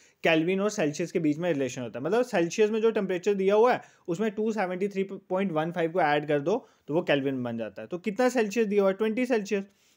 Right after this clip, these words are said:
तो ट्वेंटी डिग्री सेल्सियस प्लस टू सेवेंटी थ्री पॉइंट वन फ़ाइव, अब ये किस में बन गया? केल्विन में। तो दो सौ तिहत्तर प्लस ट्वेंटी कितना हो जाएगा? टू नाइंटी थ्री, टू नाइंटी थ्री पॉइंट वन फ़ाइव केल्विन इसका आंसर हो जाएगा। तो कौन सा ऑप्शन है? ऑप्शन ए, वन फ़ाइव भी डालना है साथ में, क्योंकि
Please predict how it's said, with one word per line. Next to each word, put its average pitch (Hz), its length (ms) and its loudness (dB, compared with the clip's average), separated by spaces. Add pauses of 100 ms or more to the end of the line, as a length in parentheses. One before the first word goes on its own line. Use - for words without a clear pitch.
(100)
तो 165 60 -4
ट्वेंटी 190 360 0
डिग्री 226 220 0
सेल्सियस 220 380 0 (140)
प्लस 220 300 4 (340)
टू 208 180 0
सेवेंटी 175 460 0
थ्री 185 220 -4
पॉइंट 196 260 -2
वन 147 180 0
फ़ाइव, 147 160 -4
अब 165 100 -2
ये 202 100 0
किस 202 200 -4
में 214 100 -2
बन 196 160 2
गया? 208 200 0
केल्विन 196 360 2
में। 202 200 -4 (240)
तो 165 80 -2
दो 165 200 4
सौ 220 200 2
तिहत्तर 202 540 0
प्लस 208 240 2
ट्वेंटी 196 240 0
कितना 202 200 -2
हो 185 100 2
जाएगा? 135 200 0
टू 226 180 -2
नाइंटी 214 320 0
थ्री, 208 200 -6 (300)
टू 202 120 2
नाइंटी 180 320 0
थ्री 180 140 -4
पॉइंट 175 220 -4
वन 147 200 0
फ़ाइव 143 220 -2
केल्विन 131 340 -4
इसका 131 220 -8
आंसर 117 280 -10
हो 110 100 -10
जाएगा। 101 320 -18
तो 127 60 -20
कौन 165 180 -2
सा 190 80 2
ऑप्शन 170 340 2
है? 233 100 -2 (180)
ऑप्शन 156 440 -2 (340)
ए, 113 180 -10 (320)
वन 175 280 2
फ़ाइव 196 320 4
भी 220 120 6
डालना 170 280 4
है 160 60 0
साथ 139 240 0
में, 131 120 -6
क्योंकि 185 300 -6